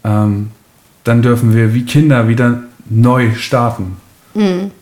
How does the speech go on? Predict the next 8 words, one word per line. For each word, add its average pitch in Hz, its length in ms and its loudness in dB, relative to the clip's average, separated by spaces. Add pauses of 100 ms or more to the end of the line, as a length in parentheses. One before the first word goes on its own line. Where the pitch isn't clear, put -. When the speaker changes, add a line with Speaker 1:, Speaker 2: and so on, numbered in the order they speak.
(140)
Speaker 1:
neues 120 500 0
Leben 117 420 0
haben 95 480 -6 (340)
und 98 540 -4 (1600)
ja, 120 180 -2
Amen. 107 420 0 (340)
Ähm, 98 340 -2
Speaker 2:
Ja. 226 200 -8